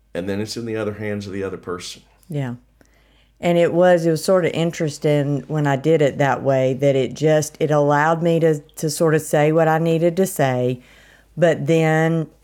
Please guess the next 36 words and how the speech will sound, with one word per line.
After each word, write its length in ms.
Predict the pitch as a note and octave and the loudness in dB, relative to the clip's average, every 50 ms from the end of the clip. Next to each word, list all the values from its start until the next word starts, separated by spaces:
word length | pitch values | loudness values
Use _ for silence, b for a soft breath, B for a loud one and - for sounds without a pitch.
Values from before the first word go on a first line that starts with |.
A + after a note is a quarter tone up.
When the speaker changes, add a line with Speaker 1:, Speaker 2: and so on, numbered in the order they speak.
| _ _ _ _ _ _ _ - | _ _ _ _ _ _ _ -16
Speaker 2:
I 60 | - C3 | -14 -12
could 180 | - D#3 C3+ | -8 -6 -2
let 220 | C#3+ C#3+ C#3 C#3+ D#3 | 0 0 2 2 0
it 80 | D#3+ | -2
go. 340 | - C#3 C#3+ D#3+ G3 G#3 - - _ _ _ _ _ _ _ _ _ _ _ _ _ _ _ _ _ - | -2 -2 -2 -2 -4 -6 -8 -12 _ _ _ _ _ _ _ _ _ _ _ _ _ _ _ _ _ -4
And 180 | C#3 C#3+ C#3+ | -2 0 2
then, 360 | C#3+ C#3+ C#3+ D3 D3+ D3 C#3 C#3+ - - | 2 2 2 2 0 -2 -4 -4 -4 -2
and 180 | D3 D3 D3 | 0 0 2
then 100 | C#3+ D3 | 2 2
it's 300 | D3+ D3+ D3 C#3+ - - | 0 0 -2 -4 -6 -4
really 380 | D3+ D3 D#3+ F3 E3+ E3 D#3 D3 | 0 2 4 4 6 4 4 4
the 160 | D3 D3 D3+ | 4 2 4
other 160 | D3+ C#3 G3 | 4 2 0
person's 680 | F#3 - - D#3 D3+ D3 - - D3+ C#3 C#3 C#3+ C#3 - | -2 -2 -2 -2 -2 -2 -2 -2 -2 -2 0 -2 -2 -4
to 140 | - - D3 | -6 -6 -6
deal 360 | C3 B2 C#3+ C#3+ C#3+ C#3+ C#3 | -4 0 2 2 4 4 2
with 280 | C#3 C#3 C#3 C3+ B2+ - - | 2 2 2 2 0 -4 -6
as 340 | - - B2+ B2+ B2+ B2 B2+ | -4 -2 -2 -2 -2 -4 -6
they 420 | - C#3 C3 B2+ B2 B2 B2 A#2+ - | -4 -2 0 0 2 0 0 -2 -4
choose. 400 | - - D3+ C3+ B2 A#2+ A2+ - | -6 -4 -2 -2 -2 -2 -4 -4
And 140 | B2+ B2 C3 | -4 -2 0
hopefully 420 | C3+ C#3+ C3+ B2 - - D3 C#3 | 0 0 -2 -2 -2 -2 -2 -2
for 160 | C3 - C#3+ | -2 -2 -6
two 260 | C3 - - - C#3+ C#3+ | -8 -6 -4 -4 -4 -2
believers, 680 | - - B2 C3 D3 D3 D3 C#3 C#3 C3+ C3 C3 A#2+ | -2 -2 -2 0 2 2 2 2 0 0 -2 -2 -2
that 180 | - C#3 C3 B2+ | -2 -2 -2 0
allows 460 | C3 B2+ C3 C3 C3 C3 B2+ B2 B2 | 0 0 0 0 0 0 -2 -2 -4
the 140 | - C3+ B2 | -6 -6 -4
Holy 300 | B2+ C3 B2+ B2+ B2+ B2 | -4 -2 -2 -2 -2 -4
Spirit 460 | B2 - - - C3+ B2+ B2 A#2 - | -6 -6 -4 -2 0 0 0 -2 -4
to 80 | - A2+ | -6 -6
also 600 | - - B2 B2+ B2+ - - C3+ C3 B2 A#2+ A#2+ A#2 B B B B B B B B B | -4 -2 -2 -2 -2 -4 -2 -2 -2 0 -2 -2 -4 B B B B B B B B B
maybe 720 | C#3+ C#3 C#3 C3+ C#3 C#3 B2+ C#3+ C3 C3 C3 B2+ B2 B2 b b b b b b | -2 0 2 2 2 2 2 0 0 0 -2 -2 -4 -6 b b b b b b
really 340 | b C#3 C#3+ C#3 C3+ C3 C3 | b 0 2 4 4 2 0
help 320 | B2+ C3 C#3+ C3 B2+ - - | 0 0 0 0 -2 -2 -2
bring 480 | C#3 C3+ C3 C3 B2+ B2 B2 B2 A#2+ | -2 0 0 2 2 0 0 -2 -4